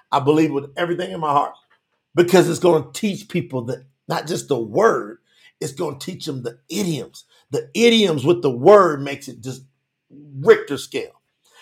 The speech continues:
'cause the idioms are the ways of thinking, the ways of life. And see, there's not any other word that I know of in the world.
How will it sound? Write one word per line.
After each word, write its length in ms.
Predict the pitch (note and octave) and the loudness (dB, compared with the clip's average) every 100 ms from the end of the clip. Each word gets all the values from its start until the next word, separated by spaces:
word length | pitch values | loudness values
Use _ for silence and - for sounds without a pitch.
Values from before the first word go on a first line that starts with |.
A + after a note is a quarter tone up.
| _ | _
'cause 220 | D3+ A#2 | -2 0
the 200 | D3+ - - | -2 -4 -2
idioms 520 | B3+ A#3+ F#3 D#3+ C3 | 2 4 4 2 -2
are 160 | C#3+ C#3 | -4 -2
the 140 | C3 | -4
ways 760 | A#2+ A#2+ D#3 F3+ F3 E3+ D3+ B2 | -6 -2 0 4 4 4 0 -4
of 200 | C3+ C3+ | -8 -10
thinking, 420 | D3+ D#3 C#3 F2 _ _ _ _ _ | -10 -10 -12 -20 _ _ _ _ _
the 160 | A#2 C3+ | -2 -2
ways 600 | C3 D#3 D#3+ E3 D#3+ C3 | 2 2 2 0 -4 -4
of 160 | B2 A2+ | -4 -2
life. 500 | D3+ F3 - - _ _ _ _ _ _ _ _ _ _ - | -2 -4 -12 -20 _ _ _ _ _ _ _ _ _ _ -2
And 140 | E3+ | -2
see, 160 | D#3+ D#3+ | 0 0
there's 240 | D3 D#3+ | 2 2
not 260 | E3+ F3+ - | 2 -2 -2
any 300 | G3+ F#3+ G3 | -2 -2 -2
other 260 | F#3+ F#3+ E3 | -2 0 0
word 560 | D3+ E3+ F#3 F3 F3 D3+ | 2 4 6 4 2 -4
that 160 | C3+ - | -8 -4
I 160 | F#3 | -4
know 300 | G3+ F3+ F3+ | 0 4 6
of 140 | F#3 F#3+ | 6 4
in 120 | G3 | 0
the 100 | G3+ | 0
world. 840 | G3 A#3+ C4 A#3+ C#4 D#4 B3 - | 6 8 10 12 12 10 6 0